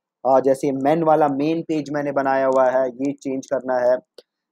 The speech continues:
then ये women वाला जो page मैंने बनाया हुआ है,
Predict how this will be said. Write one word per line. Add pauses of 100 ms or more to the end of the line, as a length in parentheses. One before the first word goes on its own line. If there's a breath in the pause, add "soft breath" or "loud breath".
then
ये
women
वाला
जो
page
मैंने
बनाया
हुआ
है,